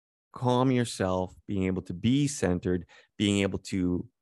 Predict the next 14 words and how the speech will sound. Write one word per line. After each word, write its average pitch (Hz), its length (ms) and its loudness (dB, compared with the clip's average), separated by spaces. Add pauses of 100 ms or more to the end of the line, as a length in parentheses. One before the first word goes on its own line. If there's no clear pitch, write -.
(240)
focus 113 420 4
on 107 160 2
the 107 80 2
girl, 90 280 2
being 92 260 -4
able 92 140 -4
to 90 80 -6
focus 98 420 0
on 92 140 0
your 90 100 0
sensations 107 640 0
of 113 80 -2
your 120 120 0
body, 90 420 0